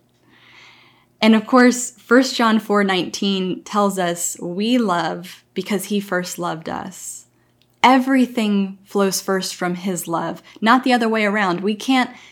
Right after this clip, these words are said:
we can't love him to get him to love us. We can't love others to get him to love us. He loves us because he loves us. And because he loves us, we can love. This is what makes this love so uncommon, because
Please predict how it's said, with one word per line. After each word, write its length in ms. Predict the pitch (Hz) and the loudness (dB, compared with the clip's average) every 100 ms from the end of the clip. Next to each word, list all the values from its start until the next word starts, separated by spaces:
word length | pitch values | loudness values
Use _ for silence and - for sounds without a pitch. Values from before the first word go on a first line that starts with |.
| _ - | _ -4
we 120 | 214 | -2
can't 240 | 294 311 | 0 0
love 300 | 214 214 226 | 4 4 2
him 320 | 220 220 208 202 | 0 2 2 2
to 100 | 190 | 0
get 220 | 202 196 | 0 0
him 200 | 202 196 | 0 0
to 100 | 190 | 0
love 240 | 180 175 | -2 4
us. 240 | 190 220 208 | 2 2 -4
We 60 | |
can't 300 | 202 208 - | -4 -4 -2
love 240 | 185 170 - | -2 -2 -2
others 420 | 185 180 233 247 | -2 0 0 0
to 100 | 240 | -2
get 200 | 208 240 | -2 -2
him 180 | 226 240 | 2 2
to 100 | 233 | 0
love 260 | 233 233 226 | -2 -2 -2
us. 340 | 240 233 - - - | -4 -4 -10 -12 -20
He 240 | - 254 254 | 0 2 4
loves 460 | 220 208 240 214 | 4 4 2 0
us 280 | 196 185 - | -2 -2 -4
because 600 | 196 196 208 196 185 180 | -6 -6 -2 0 0 -6
he 160 | - 180 | -2 -2
loves 440 | 180 208 190 180 | 0 0 -2 -4
us. 320 | 175 175 - - - - - | -4 -6 -12 -16 -20 -20 -2
And 160 | 190 214 | 2 4
because 280 | 208 254 240 | 6 6 6
he 100 | 214 | 6
loves 380 | 190 277 247 | 8 8 6
us, 260 | 202 185 - | 4 2 2
we 140 | 208 | 0
can 220 | 208 214 202 | 2 2 4
love. 480 | 233 202 320 - - - - - - _ _ _ - | 6 6 2 -6 -16 -20 -20 -20 -20 _ _ _ 4
This 280 | 320 330 | 4 6
is 160 | 349 277 | 4 6
what 220 | 247 233 | 4 4
makes 380 | 220 220 220 - | 2 2 0 -6
this 420 | - 220 220 - | 2 2 2 -6
love 360 | 202 214 226 202 | -2 0 0 -2
so 440 | - - 254 262 | -6 -4 -2 -2
uncommon, 680 | - 214 202 208 226 233 214 | -2 -2 -4 -2 0 2 2
because 340 | 196 202 226 | 0 0 -2